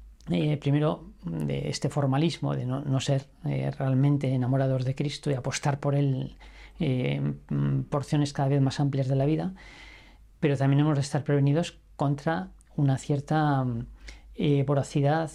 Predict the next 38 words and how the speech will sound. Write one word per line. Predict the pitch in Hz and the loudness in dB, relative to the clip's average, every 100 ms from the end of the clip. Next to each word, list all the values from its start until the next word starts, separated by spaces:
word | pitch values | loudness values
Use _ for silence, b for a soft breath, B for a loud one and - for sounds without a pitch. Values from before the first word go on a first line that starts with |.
| - | -4
o | 143 139 139 | -2 0 0
ham-, | 131 135 | -2 -2
hambre | 156 165 151 156 180 170 | 0 0 2 0 -2 -2
de | 143 139 | 2 2
consuelos | 135 131 - 147 120 - - - | 2 -2 0 0 0 -6 -12 -8
por | 139 | -6
parte | - 127 139 | -4 -4 -4
del | 131 | -4
Señor. | - 127 127 - | -4 -6 -6 -4
No, | 147 120 - - - B B | 0 0 -4 -18 -20 B B
no | 143 | 0
hemos | 156 165 147 | 2 4 2
de | 151 147 | 2 2
buscarlos | 139 143 - 143 127 123 127 - | 0 -2 -2 -4 -2 -4 -6 -4
en | 131 | -2
directo, | 123 123 - - 131 - B B B B | 0 -2 -6 -6 -8 -8 B B B B
no | 143 | 2
hemos | 147 151 143 | 4 2 2
de | 147 | 2
desearlos | 135 - 147 139 143 139 135 123 123 | 2 0 0 2 2 0 -2 -4 -4
por | - 127 | -6 -6
sí | - 127 | -2 -2
mismos. | 123 123 131 131 - B B B | -2 -4 -6 -8 -12 B B B
El | 139 | -2
Señor | 139 147 | 2 2
los | 151 - | 2 -2
concede | 139 139 214 220 | -4 0 2 2
a | 170 | -2
quien | - 135 127 | -2 -2 -2
quiere, | - 127 117 - B B B - | -2 -4 -4 -10 B B B -2
pero | 139 | 0
podemos | 131 151 170 | 2 0 0
estar | - 190 | 0 -2
tranquilos, | 190 170 139 143 143 139 - - - - | 0 -2 0 -2 -2 -8 -14 -18 -20 -8
los | 160 143 | -2 0
concede | - 127 120 190 202 208 | 0 -2 0 2 0 0
a | 160 | 0
manos | 156 180 185 190 - | 2 4 4 2 -2